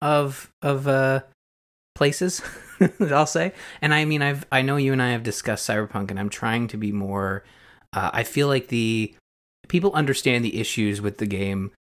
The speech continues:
For, so for me to start every conversation with those issues and then lead into what I'm actually enjoying about the game is, is we've, we've already done that, that dance. We've already played that tune. Um, but I, I did, I talked a little bit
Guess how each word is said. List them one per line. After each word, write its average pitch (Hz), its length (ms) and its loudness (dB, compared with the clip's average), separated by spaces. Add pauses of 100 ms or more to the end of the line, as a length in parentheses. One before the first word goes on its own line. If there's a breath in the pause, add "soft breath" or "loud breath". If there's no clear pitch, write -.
(240 soft breath)
For, 110 300 -4
so - 180 -2
for 120 140 0
me 117 140 2
to 113 80 -4
start 110 320 2
every 110 180 -2
conversation 110 720 0
with 101 200 -4
those 107 240 -2
issues 104 360 -2
and 107 160 -2
then 110 160 -2
lead 107 200 -2
into 107 200 -4
what 101 140 -2
I'm 101 120 -4
actually 101 300 -8
enjoying 101 360 -4
about 87 160 -10
the - 80 -14
game 85 260 -8
is, - 180 -10 (520 loud breath)
is 98 320 -2
we've, 113 240 -2
we've 120 160 -2
already 107 240 2
done 101 240 -2
that, 95 220 -6 (180)
that 104 200 -4
dance. 90 320 -6
We've 95 160 -6
already 92 220 -8
played 90 300 -10
that 95 220 -8
tune. 127 420 -2 (480 loud breath)
Um, 127 480 2
but 135 320 4
I, 131 480 2
I 131 140 0
did, 156 380 -4 (160)
I 120 220 2
talked 170 280 -4
a 160 60 0
little 151 180 0
bit 127 240 0